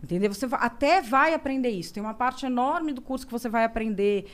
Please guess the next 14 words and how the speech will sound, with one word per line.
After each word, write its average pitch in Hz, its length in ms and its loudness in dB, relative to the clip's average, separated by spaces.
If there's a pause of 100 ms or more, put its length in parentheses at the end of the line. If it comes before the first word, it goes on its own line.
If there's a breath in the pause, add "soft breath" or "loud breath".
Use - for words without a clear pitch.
(320 loud breath)
como 214 160 0
é 226 60 0
que 226 60 -10
você 233 220 -4
vai 220 180 2
produzir 214 600 -4
pra 226 120 -2
um 226 60 -2
jornal, 233 560 0
como 208 140 -6
é 202 40 -6
que 202 40 -16
você 208 220 -8
vai, 202 120 -10